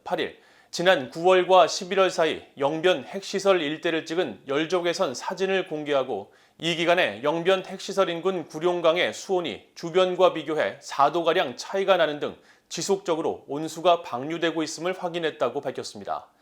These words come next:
특히 방류 온수 가운데 가장 따뜻한 물의 온도가 원자로 배출구에서 관측됐다면서 이는 영변 핵시설의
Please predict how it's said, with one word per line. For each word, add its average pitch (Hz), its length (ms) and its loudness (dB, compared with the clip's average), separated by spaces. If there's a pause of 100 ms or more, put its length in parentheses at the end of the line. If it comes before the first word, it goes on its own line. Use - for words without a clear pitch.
(680)
특히 196 340 0
방류 190 640 0
온수 170 420 -4
가운데 160 460 4
가장 170 440 0
따뜻한 190 520 2
물의 175 160 2
온도가 151 480 2 (220)
원자로 170 520 4
배출구에서 170 760 0
관측됐다면서 139 1000 -2 (260)
이는 151 360 -2 (100)
영변 160 400 2
핵시설의 165 520 0